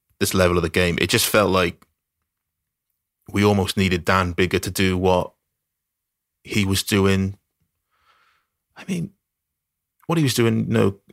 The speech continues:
just a couple of years ago. You know, I think if you think back to some sort of, a lot of games under, under Gatland prior to that twenty nineteen stretch where Anscombe was in the ten jersey, and then again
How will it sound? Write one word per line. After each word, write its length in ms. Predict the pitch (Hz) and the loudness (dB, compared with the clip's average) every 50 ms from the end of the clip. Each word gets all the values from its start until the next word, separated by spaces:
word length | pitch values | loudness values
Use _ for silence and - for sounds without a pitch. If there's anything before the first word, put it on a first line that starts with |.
| _ - - - - | _ -20 -18 -14 -8
just 200 | - 151 - - | -6 -4 -2 -2
a 20 | - | 0
couple 240 | 123 110 - - | 0 0 2 2
of 60 | 92 92 | 4 6
years 220 | 107 120 113 - | 6 4 4 2
ago. 260 | 98 87 85 82 80 - - | 0 0 0 -2 -2 -6 -8
You 140 | - 98 98 | -6 -2 0
know, 160 | 92 90 87 | 2 2 2
I 100 | 95 - | 2 2
think 320 | - - 113 110 104 - - _ _ _ _ _ _ _ _ _ _ _ _ _ _ _ _ _ _ _ _ _ _ _ _ _ _ _ _ _ _ _ _ _ _ _ _ _ _ _ _ _ _ _ _ _ _ _ | 2 2 2 2 0 -2 -6 _ _ _ _ _ _ _ _ _ _ _ _ _ _ _ _ _ _ _ _ _ _ _ _ _ _ _ _ _ _ _ _ _ _ _ _ _ _ _ _ _ _ _ _ _ _ _
if 100 | - - | -6 -2
you 80 | 120 107 | -2 2
think 240 | 107 127 117 101 - | 2 2 2 2 2
back 180 | 117 104 95 | 2 2 2
to 80 | - 104 | 0 0
some 320 | - - 101 98 92 92 | 2 2 2 2 2 0
sort 280 | - - 101 90 76 71 | -2 0 0 2 2 0
of, 260 | 92 95 - - - - - | -2 -6 -8 -14 -16 -8 -2
a 60 | 101 | 2
lot 160 | 107 104 87 | 2 2 2
of 80 | 90 85 | 2 0
games 400 | 101 98 95 95 92 92 - - | 0 0 0 0 -2 -2 -2 -2
under, 320 | 95 95 92 92 90 85 - - | -2 -2 -2 -2 -2 -2 -2 -2
under 260 | 101 98 95 95 - - | -2 -2 -2 -2 -2 -2
Gatland 640 | - 107 101 98 - - - 101 95 95 90 87 - _ | 0 0 0 0 0 -2 -2 -2 -2 -2 -2 -6 -8 _
prior 360 | - - 110 101 104 95 92 92 | -4 0 2 2 4 2 0 -2
to 140 | - - 90 | -2 -2 -2
that 200 | 90 87 - - | -2 -2 -2 -2
twenty 240 | - 98 90 90 87 | -2 -2 0 0 0
nineteen 560 | 90 92 92 - - 90 90 90 90 82 - | -2 -2 -4 -4 -4 -4 -2 -4 -4 -6 -6
stretch 560 | - - - 110 98 92 - - - - - | -6 -2 0 2 2 2 0 -2 -2 0 2
where 140 | 90 87 90 | 2 2 2
Anscombe 400 | 92 92 90 - - 95 90 87 | 0 -2 -2 -4 -6 -6 -4 -4
was 120 | 85 - | -4 -6
in 60 | 87 | -6
the 80 | 90 90 | -6 -6
ten 240 | - - 92 90 92 | -4 -4 -4 -4 -4
jersey, 340 | - 92 95 95 101 95 - - - - - - - - - - | -4 -4 -2 -2 -2 -4 -4 -6 -10 -12 -12 -12 -12 -14 -14 -8
and 100 | - 92 | -2 0
then 120 | 98 98 98 | 2 2 2
again 580 | 90 87 - - 101 98 95 95 92 92 95 | 2 0 2 2 2 2 2 0 -2 -4 -6